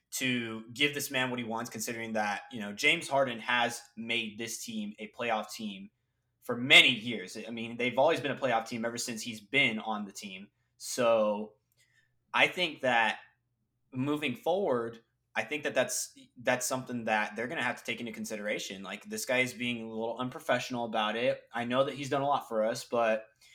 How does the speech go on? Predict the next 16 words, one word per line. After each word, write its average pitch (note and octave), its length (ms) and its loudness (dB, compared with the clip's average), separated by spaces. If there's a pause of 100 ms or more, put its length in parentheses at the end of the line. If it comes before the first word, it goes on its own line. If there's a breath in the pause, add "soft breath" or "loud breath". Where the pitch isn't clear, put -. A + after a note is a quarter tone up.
(160 soft breath)
he's C3 280 -4
not C#3+ 360 0 (560)
doing C3+ 640 0 (500)
exactly, C3+ 840 4
you C3+ 120 0
know, B2 80 0
he's D3+ 160 -2
not F3+ 160 4
doing E3 180 4
exactly C3+ 420 2
what B2+ 380 4
should D3 380 -2
be C3 260 0
done A2+ 460 2 (180)
for C3 140 -2
someone C3 680 2